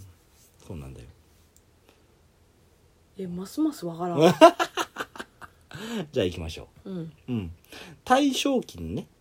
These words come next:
Speaker 2: うん。
Speaker 1: 二代目の時代やね。
Speaker 2: うん。
Speaker 1: うん。二代目大吉さんの時に、
Speaker 2: うん。
Speaker 1: 朝神屋様。皇族ね。
Speaker 2: うん、うん、うん。
Speaker 1: う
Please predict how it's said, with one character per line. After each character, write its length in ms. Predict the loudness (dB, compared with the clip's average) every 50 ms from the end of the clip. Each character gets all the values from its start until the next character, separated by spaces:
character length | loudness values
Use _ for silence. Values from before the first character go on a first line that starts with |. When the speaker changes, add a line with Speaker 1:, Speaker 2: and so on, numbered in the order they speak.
| _ _ -14
Speaker 2:
う 60 | -12
ん。 320 | -10 -8 -8 -10 -10 -12 -16 _ _ _ _ _ -20 -20 _ -20 -12 -2
Speaker 1:
二 180 | 2 4 4 6
代 300 | 6 6 6 6 4 2
目 680 | 2 2 2 0 0 0 0 0 -2 -2 -2 -2 -2 -2
の 400 | -2 -2 0 0 0 0 0 0
時 160 | -2 0 0
代 160 | 2 2 2 0
や 120 | -2 -4
ね。 180 | -10 -12 -12 -14 -20 _ _ -14
Speaker 2:
う 60 | -12 -8
ん。 300 | -8 -6 -8 -8 -10 -14 _ _ _ _ _ _ _ _ -20 _ _ _ _ _ _ _
Speaker 1:
う 60 | -8
ん。 180 | -8 -8 -8 -10 -14 -18 -20 -20 _ _ -6
二 80 | -6
代 100 | -4 -2
目 100 | -2 0
大 160 | 2 2 0
吉 160 | 0 -2 -8 -8
さ 200 | -10 -8 -8 -8
ん 100 | -8 -10
の 40 |
時 200 | -12 -16 -16 -12
に、 380 | -10 -6 -4 -4 -2 -4 -4 -6
Speaker 2:
う 20 |
ん。 40 | -8 -12 -18 _ _ _ _ _ _ _ _ _ _ _ _ _ _ _ _ -2
Speaker 1:
朝 360 | 0 0 2 4 4 4 4
神 500 | 2 0 2 4 4 4 4 2 2 2
屋 140 | 2 2 0
様。 420 | 0 0 0 0 0 0 -2 -4 -8 _ _ _ _ _ _ _ _ _ _ _ _ _ _ _ _ _ _ _ _ _ _ _ _ _ _ _
皇 240 | 6 8 8 8
族 240 | 6 4 -2 -4 -6
ね。 120 | -10 -12 -16 _ _ _ _ _ _ _ _ _ _ _ _ _ _ _ _ _ _ _ _ _ _ _
Speaker 2:
う 80 | -8
ん、 40 | -8
う 40 | -8
ん、 40 | -8 -8 -8
う 240 | -10 -10 -8 -8 -8
ん。 120 | -8
Speaker 1:
う 20 | -6